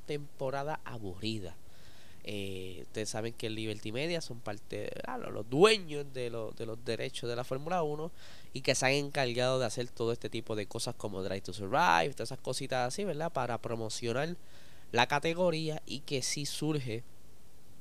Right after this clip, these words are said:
eh, una monotonía en la Fórmula uno, pues se preocupa, mira, mano, que la gente deje de verla. Pero, eh, por el lado aparte, atrás, al ladito, Stefano Dominicali dice, "Mira, mano, o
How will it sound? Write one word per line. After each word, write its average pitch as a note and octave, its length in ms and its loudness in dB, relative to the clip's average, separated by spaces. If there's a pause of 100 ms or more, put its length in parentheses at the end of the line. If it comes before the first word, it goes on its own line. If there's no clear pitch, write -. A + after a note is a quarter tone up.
(320)
eh, F2+ 300 -4
una B2 200 2
monotonía D3 800 2 (480)
en - 100 -4
la F#2+ 100 -2
Fórmula G#2+ 340 4
uno, F#3+ 180 4
pues C#3+ 120 0
se A2 120 -2
preocupa, G2 400 -2
mira, C#3+ 240 -2
mano, A3 220 -2
que F3 80 -4
la F#2+ 80 -4
gente G2+ 320 -4
deje A#2+ 160 -2
de A2+ 120 0
verla. E3+ 460 2 (560)
Pero, G#3 540 6
eh, A#2 440 -2 (840)
por C#3+ 160 6
el C3+ 120 2
lado F3+ 280 4
aparte, E3+ 640 2
atrás, B2 480 0
al F#2+ 120 -4
ladito, A#2+ 680 2
Stefano G3 480 2
Dominicali F#3+ 400 0
dice, E3+ 200 0
"Mira, G#3 220 -2
mano, G#3+ 280 -4
o - 100 -6